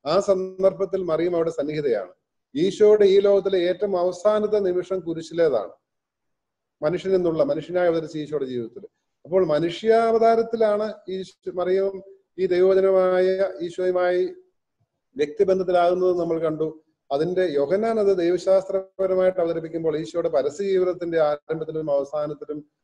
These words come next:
മറിയത്തെ വെച്ച് frame ചെയ്തിരിക്കുകയാണ് യോഹന്നാൻ തന്റെ സുവിശേഷം. കാനായിലെ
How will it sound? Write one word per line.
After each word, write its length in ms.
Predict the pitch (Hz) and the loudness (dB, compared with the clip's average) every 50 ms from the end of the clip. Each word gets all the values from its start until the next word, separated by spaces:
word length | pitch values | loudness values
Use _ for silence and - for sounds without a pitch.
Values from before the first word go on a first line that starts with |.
| _ - | _ -4
മറിയത്തെ 800 | 135 139 147 175 202 208 208 202 202 208 - 214 214 214 214 214 | -2 0 0 2 2 2 2 2 0 0 0 2 2 4 4 4
വെച്ച് 320 | 208 202 190 190 - 202 | 2 0 -2 -2 -2 -4
frame 520 | 180 - - _ - 151 160 180 214 214 180 | -4 -4 -6 _ -2 0 2 2 0 0 0
ചെയ്തിരിക്കുകയാണ് 640 | 196 202 180 180 175 165 - 147 147 139 135 127 | -2 0 0 0 0 -2 -2 -2 -2 -2 -2 -2
യോഹന്നാൻ 520 | 127 131 131 120 147 139 139 143 139 131 127 | -2 -4 -4 -4 -4 -4 -2 -2 -4 -4 -6
തന്റെ 120 | 120 120 | -8 -10
സുവിശേഷം. 500 | 120 - 107 104 - - 98 - - - - _ _ _ _ _ _ _ _ - | -12 -14 -18 -20 -18 -16 -16 -16 -16 -20 -20 _ _ _ _ _ _ _ _ -2
കാനായിലെ 840 | 139 147 156 165 170 170 170 175 180 175 175 180 175 175 170 - | 0 0 2 2 0 0 0 0 0 0 0 0 0 -2 -4 -6